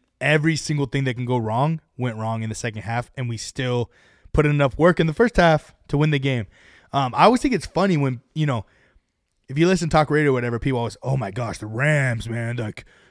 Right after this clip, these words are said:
they look like they almost self-destruct, this, this, and that." It's like, but no one,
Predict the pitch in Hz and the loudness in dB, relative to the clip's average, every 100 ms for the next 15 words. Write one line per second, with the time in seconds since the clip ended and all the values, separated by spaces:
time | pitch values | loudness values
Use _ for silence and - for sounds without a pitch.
0 | - 170 175 127 117 104 - _ - 139 | 2 4 4 2 -2 -8 -10 _ -4 -2
1 | 147 120 - 120 - 98 - 180 165 - | 0 -2 -4 -6 -6 -14 0 2 2 0
2 | 147 156 147 127 135 143 - - 120 - | -4 -2 -4 -4 -4 -4 -6 -6 -6 -8
3 | _ _ _ _ _ _ _ _ _ - | _ _ _ _ _ _ _ _ _ -4
4 | 165 175 226 226 - | 0 2 2 2 -2